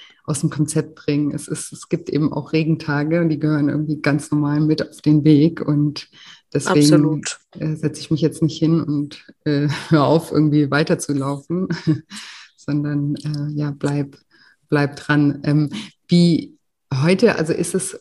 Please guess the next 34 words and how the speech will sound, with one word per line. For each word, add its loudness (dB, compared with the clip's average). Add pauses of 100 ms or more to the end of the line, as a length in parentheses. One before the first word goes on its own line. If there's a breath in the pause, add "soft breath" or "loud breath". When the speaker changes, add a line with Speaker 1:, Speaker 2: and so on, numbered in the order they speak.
(100)
Speaker 1:
jetzt, -2
du, -2
wie -2
lange 2
hältst 0
du -2
das -4
Gewicht -2
jetzt -6
schon? -2 (1200)
Speaker 2:
Eigentlich 2
so -4
seit 2
zweitausendsiebzehn, -2 (100)
plus 0
minus 0
fünf -2
Kilo, 6
aber 4
ich 0
denke, 2
das 0
ist -4
für -2
jeden, -2 (140)
also 0
ich -2 (180)
trainiere 6
ja 4
auch 0
viel, 0
aber 2
seit 0
zweitausendsiebzehn -6